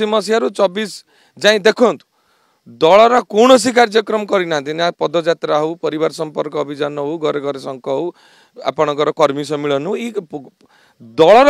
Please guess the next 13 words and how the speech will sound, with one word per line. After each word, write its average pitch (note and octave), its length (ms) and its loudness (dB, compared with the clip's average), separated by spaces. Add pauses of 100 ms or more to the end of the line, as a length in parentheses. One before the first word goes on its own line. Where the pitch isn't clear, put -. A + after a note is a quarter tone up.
କୌଣସି C#4 300 0
କାର୍ଯ୍ୟକ୍ରମ A#3+ 480 -2
କରିନାହାନ୍ତି। D3+ 480 -6 (720)
ଦଳର G3 420 6
ଯାହା A#3 200 2 (140)
ପଇସା A3+ 320 2
ଆସିଥିଲା A3+ 380 -2
ସେ G#3+ 160 -6
କାର୍ଯ୍ୟକ୍ରମ A3 560 -2
ପାଇଁ A#3+ 180 -6
ଆତ୍ମସାତ A3+ 580 0
କରିଛନ୍ତି। F3 480 -2 (520)
ପୁଣି B3 160 -2